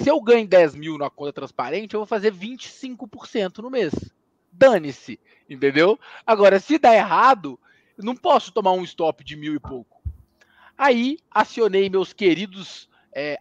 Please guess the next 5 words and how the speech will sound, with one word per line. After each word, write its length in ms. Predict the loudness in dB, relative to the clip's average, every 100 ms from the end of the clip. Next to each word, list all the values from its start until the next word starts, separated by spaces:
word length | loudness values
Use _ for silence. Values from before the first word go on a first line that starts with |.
| -4
amigos 600 | -4 -2 -2 -2 -4 -4
da 120 | -6
conta 320 | -6 -16 -14
transparente, 840 | -14 -12 0 2 0 -4 -14 -20 _ _
né? 280 | -6 -6